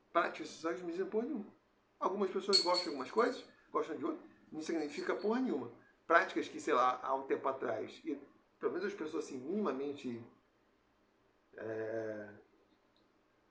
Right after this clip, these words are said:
educadas, porque eu sou elitista, eu falo, as pessoas não, <laughs> eu não quero, tem ninguém educado nessa porra, esse país ignorante pra caralho. Acho essa ciência.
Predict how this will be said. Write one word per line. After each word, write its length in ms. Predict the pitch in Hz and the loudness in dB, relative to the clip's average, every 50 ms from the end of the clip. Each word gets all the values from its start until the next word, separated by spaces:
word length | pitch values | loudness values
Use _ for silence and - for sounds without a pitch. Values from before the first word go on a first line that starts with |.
| _ - | _ -8
educadas, 640 | - 117 113 113 - - 147 160 185 202 208 139 - - - - - _ _ _ _ _ _ _ _ _ _ _ _ _ _ _ _ _ _ | -6 -6 -6 -6 -4 -2 0 0 0 0 -2 -4 -6 -8 -12 -18 -20 _ _ _ _ _ _ _ _ _ _ _ _ _ _ _ _ _ _
porque 180 | - - - 104 | -16 -14 -12 -10
eu 20 | |
sou 140 | - - 120 | -8 -8 -8
elitista, 460 | - - - - - 107 101 - - | -8 -8 -12 -16 -18 -18 -18 -16 -18
eu 40 | - - | -18 -16
falo, 240 | - - - - - | -14 -14 -14 -14 -16
as 220 | - - - - | -18 -20 -20 -20
pessoas 180 | - - 113 117 | -16 -14 -12 -12
não, 140 | - 131 - | -12 -14 -14
<laughs> 1400 | - - - - 359 370 370 381 392 381 381 381 - _ _ _ _ _ _ _ _ _ _ _ - - - - | -14 -12 -12 -12 -12 -12 -12 -14 -14 -16 -18 -20 -20 _ _ _ _ _ _ _ _ _ _ _ -20 -12 -10 -8
eu 140 | - - | -8 -8
não 80 | - - | -8 -10
quero, 140 | - 233 240 - - 320 349 - | -10 -10 -10 -8 -6 -6 -2 0
tem 120 | - 214 | 0 4
ninguém 120 | 196 190 190 | 6 6 6
educado 300 | - - - 156 147 143 | 6 6 6 4 4 4
nessa 180 | 139 - - - | 2 -4 -8 -10
porra, 360 | - - - - 160 131 131 | -10 -8 0 4 6 6 6
esse 100 | - - | 6 2
país 180 | - 135 131 120 | 0 0 0 0
ignorante 480 | 123 127 131 131 123 120 120 120 - | 0 0 2 4 4 4 2 0 -4
pra 140 | - - - | -6 -8 -4
caralho. 280 | - - 123 123 - - - - - - - - - - | -2 -2 -2 -2 -4 -6 -10 -18 -20 -20 -20 -18 0 4
Acho 200 | 427 415 - 403 | 4 8 10 10
essa 200 | 381 - 403 381 | 10 12 12 12
ciência. 360 | - - 403 359 370 - - | 12 10 8 6 6 2 -2